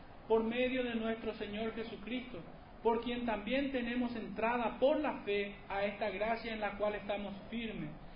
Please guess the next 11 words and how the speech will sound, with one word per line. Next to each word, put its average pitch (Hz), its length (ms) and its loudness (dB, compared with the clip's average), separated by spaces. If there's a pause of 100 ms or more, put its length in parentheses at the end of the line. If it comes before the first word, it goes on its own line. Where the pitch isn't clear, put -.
(160)
y 233 120 2
nos 233 180 4
gloriamos 240 760 4
en 226 120 -4
la 226 120 0
esperanza 233 680 -2
de 226 120 -2
la 202 120 0
gloria 196 540 -2
de 180 160 -6
Dios". 156 420 -4